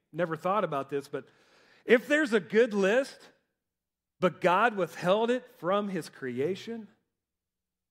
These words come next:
is God good? If there actually is a list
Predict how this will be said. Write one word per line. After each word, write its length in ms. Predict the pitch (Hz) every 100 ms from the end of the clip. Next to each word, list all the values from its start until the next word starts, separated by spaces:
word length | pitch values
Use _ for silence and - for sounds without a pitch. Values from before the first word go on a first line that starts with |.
| _ _ _ _ _ _ _ _ _ _ _ _ _
is 140 | 120 107
God 360 | - 135 214 143 -
good? 420 | 113 156 220 202 _ _ _ _ _ _ _ _ _ _ _ _ _ _ _ _ _ -
If 180 | 226 233
there 180 | 240
actually 520 | 208 254 311 - 254 240
is 300 | 220 285 233
a 60 |
list 540 | 208 233 240 185 208